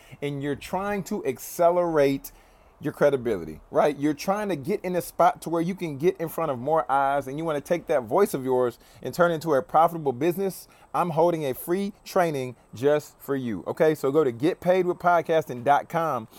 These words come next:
so that you can explode your leads and accelerate your credibility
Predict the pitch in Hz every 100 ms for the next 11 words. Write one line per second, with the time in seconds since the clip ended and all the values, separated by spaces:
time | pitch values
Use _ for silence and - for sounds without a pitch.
0 | - - 147 135 135 110 120 233 208 -
1 | _ - 139 120 - 165 165 151 151 147
2 | 147 135 135 127 113 160 160 156 139 127
3 | 156 151 143 156 156 151